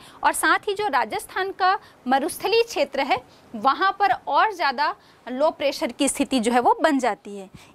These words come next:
इसके अलावा हम देखेंगे कि भारत के अलावा जो बांग्लादेश है, म्यांमार है, अ, आपका पाकिस्तान का पेशावर है, यहाँ पर भी टेम्परेचर हाई और, अ,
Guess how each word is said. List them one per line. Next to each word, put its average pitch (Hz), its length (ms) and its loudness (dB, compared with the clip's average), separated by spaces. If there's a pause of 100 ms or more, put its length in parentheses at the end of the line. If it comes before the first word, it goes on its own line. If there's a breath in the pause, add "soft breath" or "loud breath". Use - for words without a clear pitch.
इसके 381 240 0
अलावा 320 340 2
हम 415 200 -6
देखेंगे 359 480 -8
कि 311 140 -10
भारत 269 400 -2
के 330 60 -2
अलावा 311 280 0
जो 311 140 -4
बांग्लादेश 262 640 -2
है, 269 180 0
म्यांमार 240 520 0
है, 254 280 -4 (340 loud breath)
अ, 247 40 -10
आपका 247 680 2
पाकिस्तान 254 640 -6
का 262 120 0
पेशावर 247 580 0
है, 240 180 -8 (300 loud breath)
यहाँ 277 400 2
पर 359 140 4
भी 339 160 -8
टेम्परेचर 269 600 -6
हाई 277 300 -2
और, 311 260 0
अ, - 60 -4